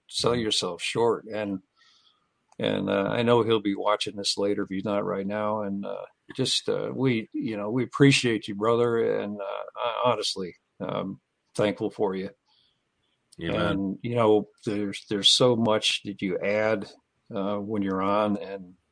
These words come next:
Speaker 1: the different things that the Lord is working in his life to put together. You know, it's just, I'm always fascinated to see the, how he, he works with different people's talents. You know, I, I don't have all the, the, um, production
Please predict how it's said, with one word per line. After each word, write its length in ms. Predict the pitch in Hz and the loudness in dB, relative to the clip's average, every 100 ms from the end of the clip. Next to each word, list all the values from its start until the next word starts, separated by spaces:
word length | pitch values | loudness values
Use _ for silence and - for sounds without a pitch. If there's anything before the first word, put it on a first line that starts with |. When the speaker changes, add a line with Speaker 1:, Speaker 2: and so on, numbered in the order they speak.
| _ _ _ _ _ _ _ | _ _ _ _ _ _ _
Speaker 1:
the 40 | - | -6
different 400 | 120 113 120 95 | -4 -2 -2 0
things 340 | 120 113 101 | 0 0 -2
that 160 | 104 - | -4 -4
the 80 | 101 | 0
Lord 280 | 107 110 104 | 2 2 2
is 100 | 98 | 0
working 360 | 110 107 104 | 0 0 -2
in 140 | 98 92 | -4 -2
his 220 | 117 101 | -2 -2
life 320 | 98 104 104 | -2 0 -2
to 80 | - | -6
put 220 | 95 104 | -8 -6
together. 540 | - 92 101 107 107 107 | -6 -2 0 2 2 2
You 120 | 107 | 0
know, 160 | 104 104 | 0 0
it's 140 | 104 | 0
just, 260 | - 113 - | 0 2 2
I'm 180 | 131 165 | 4 6
always 240 | 202 147 - | 8 8 6
fascinated 800 | - 135 143 135 117 110 101 98 | 6 6 8 4 4 2 0 -4
to 80 | 98 | 2
see 300 | - 113 110 | 2 2 0
the, 200 | 101 92 _ _ _ _ _ _ _ _ _ - | -2 -4 _ _ _ _ _ _ _ _ _ 2
how 240 | 127 123 | 6 6
he, 360 | 110 104 98 127 | 4 2 -2 -4
he 100 | 127 | -2
works 340 | 127 127 120 | 2 2 2
with 120 | 113 98 | -2 0
different 380 | 110 - 98 | 0 0 -4
people's 440 | - 110 98 107 - | -2 -4 -4 -6 -6
talents. 640 | - 117 104 104 - - 107 | -2 0 2 0 0 -2 -2
You 80 | |
know, 140 | 104 104 | -2 0
I, 160 | 117 120 | 0 2
I 80 | 135 | 2
don't 180 | 143 117 | 4 4
have 180 | 110 104 | 2 4
all 160 | 104 | 4
the, 180 | 101 95 - _ _ _ _ _ | 4 0 -2 _ _ _ _ _
the, 280 | 101 92 85 _ _ _ _ - | -6 -4 -6 _ _ _ _ -20
um, 360 | - 208 95 - _ _ _ _ - | -16 -14 -16 -20 _ _ _ _ -4
production 540 | - 113 113 - 131 | 2 4 4 2 0